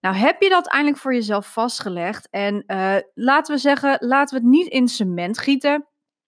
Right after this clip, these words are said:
Schrijf het op met potlood. Of in ieder geval, hè, want er zijn altijd dingen over de tijd heen dat je aan het veranderen bent. Dat er dingen veranderen, dat je ideale klant verandert.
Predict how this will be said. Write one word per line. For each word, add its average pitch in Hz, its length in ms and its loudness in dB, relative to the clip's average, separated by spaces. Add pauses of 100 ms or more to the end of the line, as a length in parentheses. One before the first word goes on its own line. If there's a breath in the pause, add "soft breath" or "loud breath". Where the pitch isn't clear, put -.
(260)
Schrijf 226 300 0
het 226 100 -10
op 214 100 -2
met 190 180 -6
potlood. 226 600 0 (280 loud breath)
Of 196 160 -8
in 208 80 -4
ieder 214 140 -2
geval, 208 200 -2
hè, 214 160 2
want 220 140 -2
er 233 60 -2
zijn 240 340 0
altijd 277 720 2
dingen 233 300 0
over 240 240 -2
de 254 120 -4
tijd 254 280 0
heen 233 260 0
dat 220 180 -2
je - 100 -8
aan 208 160 -2
het 202 140 -8
veranderen 226 520 0
bent. 202 340 -2
Dat 185 200 -8
er 190 160 -6
dingen 190 240 -8
veranderen, 226 640 0
dat 190 160 -4
je 175 80 -8
ideale 240 520 0
klant 269 320 2
verandert. 226 600 2